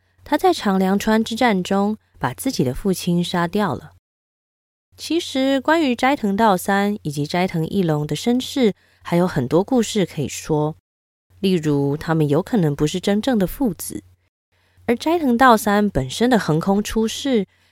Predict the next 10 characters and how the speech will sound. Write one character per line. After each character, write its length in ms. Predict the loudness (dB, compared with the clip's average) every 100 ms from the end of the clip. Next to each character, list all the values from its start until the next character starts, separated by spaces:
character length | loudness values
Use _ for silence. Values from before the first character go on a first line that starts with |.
| _
也 100 | -6
是 160 | -2 -2
学 240 | 0 -2
者 140 | 0 0
们 260 | -2 -2
研 180 | -2 -2
究 160 | -2 0
的 120 | -2
主 240 | -4 -8
题。 420 | -10 -12 -10 -12